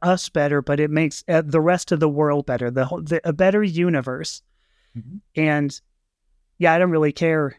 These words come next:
Speaker 1: I don't really care about, um, the drunk college kids. Y-, you know, at this
Speaker 2: Um,
Speaker 1: point, I'm like, "Y-, y-,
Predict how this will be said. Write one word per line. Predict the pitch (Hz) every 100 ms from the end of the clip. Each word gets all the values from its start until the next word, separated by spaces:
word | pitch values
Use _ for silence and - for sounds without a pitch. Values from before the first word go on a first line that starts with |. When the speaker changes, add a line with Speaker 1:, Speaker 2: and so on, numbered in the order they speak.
| _ -
Speaker 1:
I |
don't | 208
really | 185 180
care | 165 175 170
about, | 139 131 123 -
um, | 127 120 131 156 _ _ _ _ _ _ _ _ 170
the |
drunk | 156 165 156
college | - 151 135 120
kids. | - 113 104 - _ _ _
Y-, | 185
you | 156 160 135
know, | 131
at | 156
this | 208
Speaker 2:
Um, | -
Speaker 1:
point, | 190 165 165
I'm | 165
like, | 151 143 _ _ _ _ _ -
"Y-, | 156 175
y-, | 170